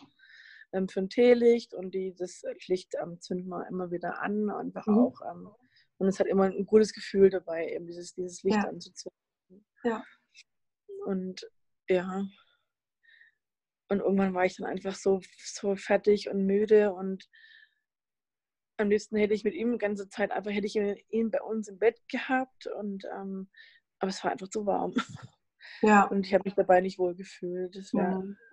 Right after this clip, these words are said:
Speaker 1: schön gewesen, aber ich wollte nicht, dass es ihm so geht, dass er eben Nasenbluten kriegt und
Speaker 2: Ja.
Speaker 1: ja.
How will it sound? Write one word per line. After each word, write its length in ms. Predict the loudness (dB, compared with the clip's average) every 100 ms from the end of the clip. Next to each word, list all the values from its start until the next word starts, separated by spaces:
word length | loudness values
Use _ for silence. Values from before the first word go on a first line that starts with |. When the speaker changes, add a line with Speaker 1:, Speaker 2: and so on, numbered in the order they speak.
| 2
Speaker 1:
schön 200 | 4 6
gewesen, 480 | 4 4 4 2 -4
aber 280 | -6 -6 -8
ich 220 | -14 -2
wollte 260 | -2 -2 -8
nicht, 160 | -8
dass 120 | -10 -10
es 40 |
ihm 140 | -14
so 160 | -14 -10
geht, 300 | 0 0 0
dass 160 | -4 -6
er 60 |
eben 220 | -6 -10
Nasenbluten 640 | -8 -8 -8 -2 -2 -2 -12
kriegt 460 | -4 -4 -4 -12
und 240 | -20 -20 -6
Speaker 2:
Ja. 200 | -4 -4 -10 -20 -20 -20 _ _ _
Speaker 1:
ja. 340 | -4 -2 -6